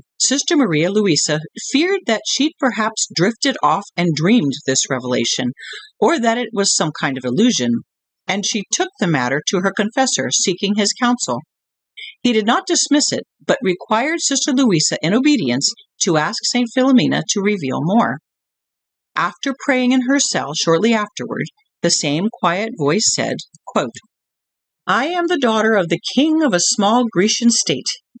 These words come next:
and my mother too was of royal blood. As they had no children, my parents continually offered sacrifice and prayers to the false gods to obtain a child. We had in our family a doctor named Publius, and he was a Christian.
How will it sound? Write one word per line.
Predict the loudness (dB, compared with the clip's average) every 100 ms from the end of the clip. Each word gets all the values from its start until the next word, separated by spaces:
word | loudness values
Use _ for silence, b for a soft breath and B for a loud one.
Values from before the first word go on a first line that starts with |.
| -4
and | 0
my | 0 0
mother | 0 0 0 -2 -2
too | 0 0 0
was | 0 2
of | 0 -2
royal | -2 0 0 0
blood. | 0 0 -2 -12 _ _ _ _ -6
As | -4 -2
they | 0 0
had | 0 0 0 0
no | 2 0 -2
children, | 0 0 0 0 -2 -6 _ _ _
my | -2 -2 -2
parents | 0 0 0
continually | -2 -2 0 2 4 4 2 0
offered | -2 -2 -2 -4
sacrifice | -2 -2 -4 -6 -4 -4 -4 -4
and | -2 -2 -2
prayers | -4 -2 -4 -2
to | 0
the | 0 0
false | 0 0 -2
gods | -2 -2 -4 -2
to | 0
obtain | 0 -2 -2 -2
a | -2 0
child. | 0 0 -4 -12 _ _ _ _ _
We | 2 4
had | 2 -2
in | 0
our | 0 0 0
family | 0 0 -2 -2
a | -2
doctor | 0 -2 -6 -8 -4
named | 0 2 2 0 2
Publius, | 2 4 0 0 -4 -4
and | -4 -4 -4
he | -2
was | 0 0
a | -2
Christian. | -2 -2 -4 -4